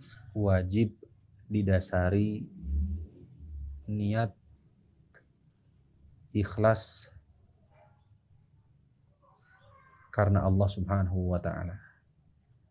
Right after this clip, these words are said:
Maka di sesi ini, insya Allah Ta'ala, kita akan melanjutkan pembahasan Kitabus Shaum atau Kitabus Syam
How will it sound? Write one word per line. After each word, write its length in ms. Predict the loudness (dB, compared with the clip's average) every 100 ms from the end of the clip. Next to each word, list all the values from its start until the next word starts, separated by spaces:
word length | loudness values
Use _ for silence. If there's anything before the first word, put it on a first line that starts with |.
| _ _ _ _ _ _ -14 -4
Maka 240 | 0 2
di 480 | 4 4 4 2 -2 -8 -18 -16
sesi 600 | -2 0 2 2 2 0
ini, 360 | 0 -2 -2 -8 -10
insya 400 | -4 -4 0 -2
Allah 280 | 0 0 0 -2
Ta'ala, 440 | 0 0 2 4 2 0 -14 _ _ _ _ _
kita 240 | -8 -4 0
akan 560 | 0 0 0 2 4
melanjutkan 720 | 2 2 0 -2 -4 -2 -2 -2
pembahasan 880 | -2 0 -2 -2 -6 -2 -2 -2 -8 -14 _ _ -20 _ _ _ _ _ _ _ -20 -20 _ _ _ _ _ _
Kitabus 500 | -4 2 2 2 0
Shaum 640 | -2 -2 0 2 0 -4 -8 -14 -6
atau 320 | -4 -2 -4
Kitabus 480 | -2 -2 -2 -2 -6
Syam 640 | -8 -8 -2 0 0 -2